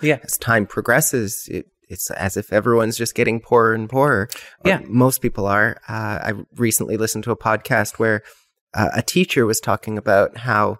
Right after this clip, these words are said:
Speaker 2: he wanted to buy a house and he couldn't afford to buy a house in the area he was living. And,
Speaker 1: Yeah.
Speaker 2: and, uh, one of the comments on it was, "Well, you know, we've failed as a society if the people who are educating our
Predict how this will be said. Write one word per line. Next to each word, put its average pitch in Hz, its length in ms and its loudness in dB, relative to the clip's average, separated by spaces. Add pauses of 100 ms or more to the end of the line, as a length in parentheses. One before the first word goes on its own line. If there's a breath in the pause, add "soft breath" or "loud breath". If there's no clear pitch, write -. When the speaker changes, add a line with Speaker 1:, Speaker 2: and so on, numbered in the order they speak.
(220 soft breath)
Speaker 2:
he 120 100 -2
wanted 110 240 2
to - 60 -12
buy 110 140 0
a 101 60 0
house 127 500 -2 (480 soft breath)
and 95 400 2
he 107 120 -4
couldn't 127 260 0
afford 113 400 0 (240)
to 120 80 -2
buy 104 120 2
a 110 60 2
house 117 360 0
in 113 100 -4
the 110 100 -4
area 107 200 0
he 95 60 -6
was 104 140 -6
living. 104 380 0
And, 73 160 -8
Speaker 1:
Yeah. 147 180 -6
Speaker 2:
and, 87 260 -8 (140)
uh, 101 100 -4
one 107 140 2
of 104 40 0
the 101 60 -6
comments - 560 -2
on 101 240 -6
it 85 100 -8
was, 101 320 -4 (560 soft breath)
"Well, 110 140 6
you 117 140 4
know, 127 180 6
we've 127 140 2
failed 117 400 2
as 98 120 0
a 107 60 -2
society 117 560 2
if 101 100 -4
the 104 80 -6
people 107 320 -6
who 104 100 -2
are 104 140 4
educating 95 560 -4
our 87 260 -2